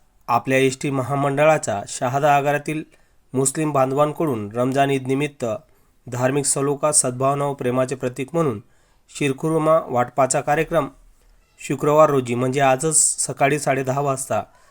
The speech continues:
श्री दत्त मंदिर बसस्थानक शहादा येथे आयोजित केला होता. कार्यक्रमाला विशेष अतिथी म्हणून माजी आगार व्यवस्थापक शिरपूर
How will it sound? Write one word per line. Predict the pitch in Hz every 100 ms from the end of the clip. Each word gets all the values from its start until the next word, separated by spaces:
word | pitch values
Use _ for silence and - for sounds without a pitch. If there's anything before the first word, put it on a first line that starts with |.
| _ -
श्री | - 147
दत्त | 143 143 -
मंदिर | 143 143 147 147
बसस्थानक | 131 123 - 135 135
शहादा | - 127 123
येथे | 143 135 151
आयोजित | 127 117 120 -
केला | 117 110
होता. | 104 - 98 - _ _ _ _ _ _ _
कार्यक्रमाला | 131 127 143 160 170 180 175 185 - _ _ _ _ _ _
विशेष | 135 - 160
अतिथी | 156 131 147 160 165
म्हणून | 147 147 175 110 117 _ _ _ _ _ -
माजी | 120 131 143
आगार | 156 143 151 147
व्यवस्थापक | 135 143 - 147 139 110 - _ _ _ _ _ _ _ _ _ _ _
शिरपूर | - 147 139 139 113